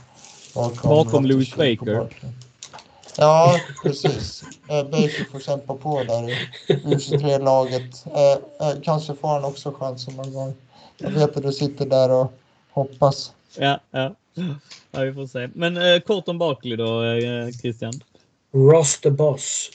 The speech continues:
Speaker 3: Nej, men, eh, jag, eh, har ingen uppfattning om honom mer än att, eh, han har egentligen ingenting i Chelsea att hämta, även trots att han ibland kan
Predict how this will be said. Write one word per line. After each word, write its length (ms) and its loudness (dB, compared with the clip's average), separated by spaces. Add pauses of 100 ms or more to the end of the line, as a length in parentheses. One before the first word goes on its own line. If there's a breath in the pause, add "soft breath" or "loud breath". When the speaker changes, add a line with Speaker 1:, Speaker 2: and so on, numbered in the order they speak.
(100)
Speaker 3:
Nej, 220 4
men, 280 4
eh, 60 4
jag, 580 2
eh, 460 0 (1400 soft breath)
har 180 4
ingen 240 2
uppfattning 540 -4
om 80 4
honom 320 4
mer 200 2
än 140 -4
att, 340 -10
eh, 160 0 (100)
han 340 0
har 280 2
egentligen 580 -2
ingenting 380 -4
i 60 -8
Chelsea 360 -4
att 60 -10
hämta, 320 -2
även 320 -2 (160)
trots 280 -2
att 160 -6
han 180 -4
ibland 400 0
kan 420 -6